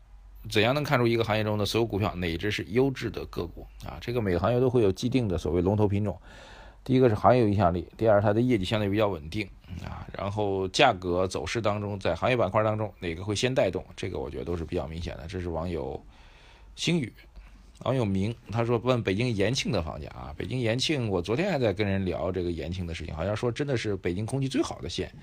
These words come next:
从这一上来讲，我觉得是有空间的啊，有空间的。就像海南的房子最近走得比较好一样，海南房子现在地产商看好五年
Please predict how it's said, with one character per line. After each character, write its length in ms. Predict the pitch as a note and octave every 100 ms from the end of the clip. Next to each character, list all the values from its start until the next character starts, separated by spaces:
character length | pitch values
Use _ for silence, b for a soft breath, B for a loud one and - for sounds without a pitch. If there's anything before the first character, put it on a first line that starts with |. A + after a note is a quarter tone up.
| B B B B
从 160 | - F3
这 80 | D#4
一 40 |
上 120 | C3+
来 100 | G2
讲， 160 | G2+ F#2+
我 100 | E2+
觉 120 | F2+
得 60 | F#2+
是 100 | F#2+
有 100 | D2
空 180 | -
间 160 | G#2+ A2+
的 80 | G2
啊， 320 | C2+ D2 - -
有 100 | E2+
空 200 | A2 A2
间 160 | A2+
的。 80 | G2+ - B B B B -
就 140 | -
像 120 | C3 B2
海 180 | G#2+
南 100 | F2+
的 100 | G2
房 220 | C#3+ F#2+ F2
子 60 |
最 100 | F#2+
近 140 | F#2 F2
走 100 | D2
得 100 | E2+
比 80 |
较 120 | F2+ F2+
好 200 | D#2 A#1+
一 60 |
样， 160 | B1+ -
海 280 | - F#2 F#2
南 120 | A#2
房 220 | A#2+ G#2+
子 80 | A2
现 160 | G#2+ G#2
在 80 |
地 160 | G2+ A#2
产 160 | G#2+ F2
商 160 | G2+
看 220 | G2+ -
好 120 | G2+ F2
五 180 | F#2
年 260 | F2 F2 A2